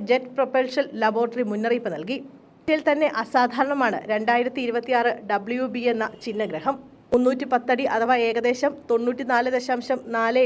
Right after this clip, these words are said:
എട്ട് എട്ട് മീറ്ററാണ് ഈ ചിഹ്നഗ്രഹത്തിന്റെ വ്യാസം. ബഹുനില കെട്ടിടത്തിന്റെ വലിപ്പം കണക്കാക്കുന്ന രണ്ടായിരത്തിയാറ് ഡബ്ല്യു ബി ചിഹ്നഗ്രഹം അതിന്റെ യാത്രയിൽ നവംബർ ഇരുപത്തിയാറിന് ഭൂമിക്ക് ഏറ്റവും അടുത്തുകൂടി കടന്നുപോകുമെന്ന് ജെറ്റ് പ്രൊപ്പൽഷൻ ലബോറട്ടറി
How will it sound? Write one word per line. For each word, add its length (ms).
എട്ട് 260
എട്ട് 240
മീറ്ററാണ് 420
ഈ 40
ചിഹ്നഗ്രഹത്തിന്റെ 720
വ്യാസം. 360
ബഹുനില 400
കെട്ടിടത്തിന്റെ 480
വലിപ്പം 400
കണക്കാക്കുന്ന 540
രണ്ടായിരത്തിയാറ് 760
ഡബ്ല്യു 400
ബി 160
ചിഹ്നഗ്രഹം 480
അതിന്റെ 240
യാത്രയിൽ 400
നവംബർ 340
ഇരുപത്തിയാറിന് 640
ഭൂമിക്ക് 400
ഏറ്റവും 380
അടുത്തുകൂടി 460
കടന്നുപോകുമെന്ന് 720
ജെറ്റ് 280
പ്രൊപ്പൽഷൻ 520
ലബോറട്ടറി 400